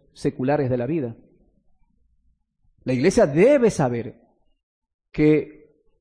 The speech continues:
entre aquellos que llama al obispado, que llama a ser ancianos de la iglesia, hay hombres reconocidos para estar trabajando en esta obra.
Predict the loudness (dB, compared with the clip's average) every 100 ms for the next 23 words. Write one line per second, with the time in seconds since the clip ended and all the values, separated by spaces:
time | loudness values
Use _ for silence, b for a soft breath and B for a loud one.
0 | _ _ _ _ _ _ _ _ -2 0
1 | 0 0 0 0 0 0 0 2 2 2
2 | 2 2 0 -2 -2 0 0 -2 -4 0
3 | 2 2 0 -2 0 0 0 -2 -2 -2
4 | 0 0 0 0 0 2 0 0 -6 -8
5 | -18 _ _ _ -4 0 0 0 0 0
6 | -2 -2 -8 -10 -6 -4 -4 -6 -8 -6
7 | -4 -2 -2 -4 -10 -20 -20 _ _ _
8 | _ _ _ _ -8 -6 -6 -8 -2 -2
9 | -2 -4 -6 -6 -6 -6 -6 -6 -8 -8
10 | -8 -8 -12 -12 -10 -10 -14